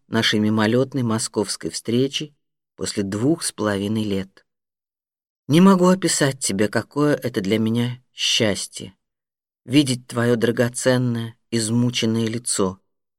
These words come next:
И какое горе было почувствовать отчуждение и напряжение, которые от тебя исходят.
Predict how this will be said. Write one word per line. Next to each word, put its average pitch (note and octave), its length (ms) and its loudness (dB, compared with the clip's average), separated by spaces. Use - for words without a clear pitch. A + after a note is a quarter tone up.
И - 40 -16
какое F#3 380 2
горе C#3 460 2
было B2 260 -2
почувствовать A#2+ 960 -6
отчуждение C#3+ 1080 -2
и C3+ 100 0
напряжение, C3+ 1120 0
которые A#2 440 2
от - 80 -10
тебя G2 320 0
исходят. - 680 -6